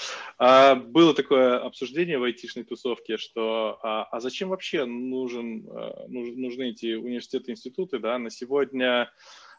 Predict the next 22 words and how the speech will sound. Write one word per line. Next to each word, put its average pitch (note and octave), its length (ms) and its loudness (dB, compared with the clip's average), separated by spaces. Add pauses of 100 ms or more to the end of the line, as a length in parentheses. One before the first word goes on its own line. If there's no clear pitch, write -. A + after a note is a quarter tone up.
а, A2+ 220 -2
потребность, C3+ 800 0
э, C3+ 60 0
э, B2 680 0
в - 320 -20
самой C3+ 340 -2
корке F#3+ 400 0
а-ля A2+ 160 2
высшего A#2+ 300 -4
образования G#2+ 560 -4
уже A#2+ 180 -4
снята E3 340 -4
по A2 340 0
Кремниевой G#2 400 -6
долине, G2+ 300 -8
например, A2 380 -14
да? A#2 300 -8 (520)
И, C3 540 6
э, A#2+ 560 0
скорее C3+ 280 0
всего, B2+ 260 -2
ну, A#2+ 220 -2